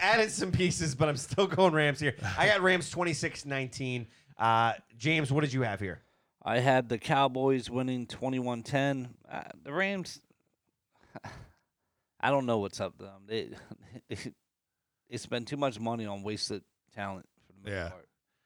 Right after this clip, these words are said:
Speaker 3: Are you a believer in Sean McVay? Like, do you
Speaker 2: Nah.
Speaker 3: believe in his offensive
Speaker 2: Nah,
Speaker 3: system? And
Speaker 2: I,
Speaker 3: he's his
Speaker 2: I think he
Speaker 3: offensive
Speaker 2: was the
Speaker 3: guru?
Speaker 2: first, I think he was the first year head coach. People didn't know. Now I think they figured him out.
Speaker 1: But
Speaker 3: Yeah.
Speaker 1: so you're saying the first year he got lucky?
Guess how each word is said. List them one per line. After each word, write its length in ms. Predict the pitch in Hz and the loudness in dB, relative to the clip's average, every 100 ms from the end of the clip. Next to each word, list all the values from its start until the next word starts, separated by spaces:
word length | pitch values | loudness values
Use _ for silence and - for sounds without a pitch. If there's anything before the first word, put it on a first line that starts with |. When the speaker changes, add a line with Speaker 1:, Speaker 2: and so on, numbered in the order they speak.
| _ - 147 | _ 0 4
Speaker 3:
Are 80 | |
you 180 | 185 294 | 8 8
a 40 | 226 | 8
believer 480 | 226 233 233 233 | 6 4 4 2
in 80 | 208 | 2
Sean 320 | - 196 185 | 2 4 4
McVay? 500 | 175 139 139 151 180 180 | 2 0 0 0 -2 -2
Like, 200 | 143 131 | -2 0
do 80 | |
you 120 | 170 180 | 0 2
Speaker 2:
Nah. 160 | 202 | 2
Speaker 3:
believe 220 | 190 190 | 2 2
in 80 | 170 | 2
his 160 | 170 156 | 2 4
offensive 500 | 165 190 165 143 127 | 4 4 0 0 0
Speaker 2:
Nah, 60 | |
Speaker 3:
system? 300 | 214 202 196 | 4 4 4
And 80 | 175 | 6
Speaker 2:
I, 80 | 165 | 8
Speaker 3:
he's 80 | 151 | 6
his 100 | 143 | 8
Speaker 2:
I 120 | 156 | 8
think 100 | 175 | 8
he 40 | 170 175 170 | 6 6 6
Speaker 3:
offensive 60 | |
Speaker 2:
was 100 | 160 | 8
the 100 | 147 | 8
Speaker 3:
guru? 100 | 202 160 160 | 8 8 8
Speaker 2:
first, 180 | 190 - - | 4 -4 -2
I 140 | 131 | 0
think 200 | 147 147 | 2 0
he 100 | 147 | 0
was 100 | 135 | 0
the 100 | 120 | -2
first 360 | - 127 120 - | -2 -2 -2 -4
year 160 | 113 | -2
head 180 | 113 107 | -2 -2
coach. 400 | - 131 123 - | -2 0 0 -4
People 300 | 117 107 101 | -10 -10 -8
didn't 240 | 104 85 101 | -8 -8 -6
know. 260 | 110 107 | -4 -4
Now 460 | 104 107 107 107 - | -4 -2 -2 -2 -4
I 80 | 104 | -6
think 180 | 110 - | -6 -8
they 60 | |
figured 380 | 107 107 98 98 | -8 -6 -6 -8
him 160 | 95 98 | -8 -6
out. 240 | 98 95 _ _ _ _ _ _ _ | -6 -6 _ _ _ _ _ _ _
Speaker 1:
But 120 | - 98 | -8 -2
Speaker 3:
Yeah. 40 | |
Speaker 1:
so 120 | 92 | 4
you're 160 | 208 202 | 4 4
saying 180 | 220 190 | 2 0
the 60 | 147 | 0
first 240 | 180 - | -2 0
year 80 | 175 | 0
he 60 | 139 | 0
got 140 | 98 | -2
lucky? 420 | 92 123 359 359 | -4 -6 -6 -8